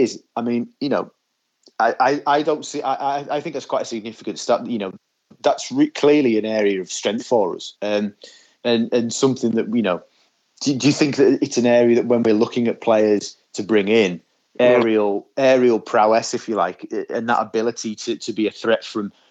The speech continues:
Speaker 1: from set pieces and what have you has to be, has to be factored in?
Speaker 2: Well, we always love the header at, at Everton. Um,
Speaker 1: Yeah.
Speaker 2: whether, whether it's, um, A-, Andy Gray on the floor, um, or a diving header from, uh, you know, against Sunderland, that famous game. Um,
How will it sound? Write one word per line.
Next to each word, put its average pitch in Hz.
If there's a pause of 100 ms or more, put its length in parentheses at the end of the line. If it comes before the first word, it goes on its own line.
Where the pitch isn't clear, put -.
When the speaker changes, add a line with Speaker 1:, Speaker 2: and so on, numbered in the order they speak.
(120)
Speaker 1:
from 107
set -
pieces 113
and 110
what 98
have 98
you 104
has 113
to -
be, 107
has 117
to 120
be 104
factored 107
in? 127 (840)
Speaker 2:
Well, 135 (560)
we 139
always 170
love 175
the 147
header 151 (120)
at, 139
at -
Everton. 147
Um, 156 (120)
Speaker 1:
Yeah. 107
Speaker 2:
whether, 147 (160)
whether 143
it's, 147
um, 151 (680)
A-, 135 (280)
Andy 151
Gray 143
on 160
the 156
floor, 156 (140)
um, 156
or 143
a -
diving 156
header 156
from, 147
uh, 147 (100)
you 151
know, 147 (400)
against 143
Sunderland, 156
that -
famous 143
game. 143
Um, 135